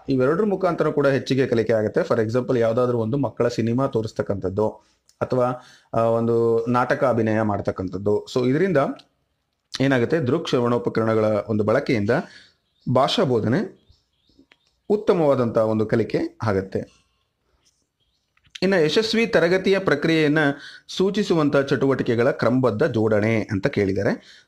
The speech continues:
So ನಾವಿಲ್ಲಿ ಗಮನಿಸ್ಬೋದು ಯಾವ ರೀತಿಯಾಗಿ ಯಶಸ್ವಿ ತರಗತಿಯ ಸೂಕ್ತವಾದ ಚಟುವಟಿಕೆಗಳು ಇದಾವೆ ಅಂತೇಳಿ. ಕಲಿಕಾ ಪೂರಕ ಹಂತ, ಕಲಿಕಾಂಶ ಹಂತ, ಅಭ್ಯಾಸ ಹಂತ, ಬಳಕೆಯ ಹಂತ, ಪೂರ್ವಸಿದ್ಧತಾ ಹಂತ, ಮೌಲ್ಯಮಾಪನ ಹಂತ. So ನೋಡೋಣ, ಒಂದೊಂದೇ ಒಂದೊಂದೇ ಮಾಡ್ತಾ ಹೋಗೋಣ.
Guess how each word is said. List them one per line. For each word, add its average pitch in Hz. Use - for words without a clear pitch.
So 180
ನಾವಿಲ್ಲಿ 175
ಗಮನಿಸ್ಬೋದು 147
ಯಾವ 147
ರೀತಿಯಾಗಿ 196
ಯಶಸ್ವಿ 190
ತರಗತಿಯ 143
ಸೂಕ್ತವಾದ 143
ಚಟುವಟಿಕೆಗಳು 113
ಇದಾವೆ 107
ಅಂತೇಳಿ. 98
ಕಲಿಕಾ 185
ಪೂರಕ 180
ಹಂತ, 175
ಕಲಿಕಾಂಶ 156
ಹಂತ, 147
ಅಭ್ಯಾಸ 147
ಹಂತ, 135
ಬಳಕೆಯ 131
ಹಂತ, 135
ಪೂರ್ವಸಿದ್ಧತಾ 131
ಹಂತ, 123
ಮೌಲ್ಯಮಾಪನ 120
ಹಂತ. 110
So 135
ನೋಡೋಣ, 135
ಒಂದೊಂದೇ 123
ಒಂದೊಂದೇ 120
ಮಾಡ್ತಾ 113
ಹೋಗೋಣ. 107